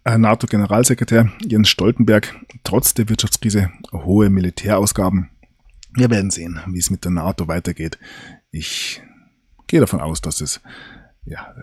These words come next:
langsam beendet werden wird. Eine Meldung, die ich nicht ganz einordnen, äh, konnte jetzt thematisch, aber ich bring's jetzt trotzdem.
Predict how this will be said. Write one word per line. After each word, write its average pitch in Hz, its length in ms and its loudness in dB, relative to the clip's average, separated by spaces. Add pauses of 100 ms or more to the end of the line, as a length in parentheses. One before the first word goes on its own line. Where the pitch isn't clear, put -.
(560)
langsam 85 760 0
beendet 104 480 2
werden 87 240 -2
wird. 104 260 0 (1300)
Eine 113 340 10 (260)
Meldung, 139 960 4
die 175 140 -4
ich - 120 -6
nicht - 320 0
ganz 110 320 0 (100)
einordnen, 101 600 0
äh, 87 440 -10
konnte 123 360 2
jetzt 107 260 0
thematisch, 92 560 0
aber 92 140 -4
ich 95 160 -8
bring's 104 220 -2
jetzt - 240 -8
trotzdem. 90 400 -4